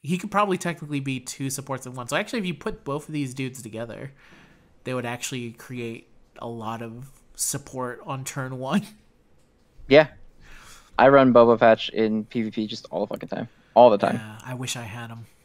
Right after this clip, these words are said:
Speaker 1: Man, so cool. So angry to me that, um, I'm not able to have, the only person that probably in the North American side, anyone who plays, who's, uh, who, um, talks English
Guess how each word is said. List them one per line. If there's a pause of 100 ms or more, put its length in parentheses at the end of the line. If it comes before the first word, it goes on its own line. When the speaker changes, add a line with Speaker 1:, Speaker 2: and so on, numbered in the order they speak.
(200)
Speaker 1:
Man,
so
cool. (120)
So
angry
to
me
that, (160)
um, (180)
I'm
not
able
to
have,
the
only
person
that
probably
in
the
North (160)
American
side, (360)
anyone
who
plays,
who's,
uh,
who, (720)
um, (420)
talks
English